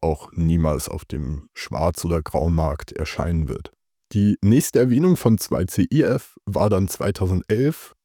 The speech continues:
im Schalgen-Index Volume eins. Äh, dort wurde es einfach nur aufgelistet mit der Strukturformel und dem Namen. Es gibt aber keine Berichte darüber. Dieser Schalgen-Index ist also nur eine Liste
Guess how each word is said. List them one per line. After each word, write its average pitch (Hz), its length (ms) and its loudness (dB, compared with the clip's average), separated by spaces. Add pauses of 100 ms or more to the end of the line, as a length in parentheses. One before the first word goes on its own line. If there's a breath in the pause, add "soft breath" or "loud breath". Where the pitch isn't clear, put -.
im 92 300 2
Schalgen-Index 123 1300 0
Volume 90 420 2
eins. 123 500 -2 (140)
Äh, 92 120 -6
dort 95 360 2
wurde 98 180 2
es - 180 -8
einfach 92 300 -2
nur 87 180 -2
aufgelistet 104 960 0
mit 85 220 0 (120)
der - 180 -4
Strukturformel 104 920 2
und 80 180 -2
dem 82 240 2
Namen. 117 560 4 (280 loud breath)
Es - 140 -12
gibt - 160 0
aber 82 180 2
keine 87 380 2
Berichte 85 540 -4
darüber. 73 500 -4 (380 loud breath)
Dieser 80 180 -2
Schalgen-Index 87 880 0
ist - 360 -12
also 80 220 -2
nur 82 240 0
eine 73 220 -2
Liste 76 640 -4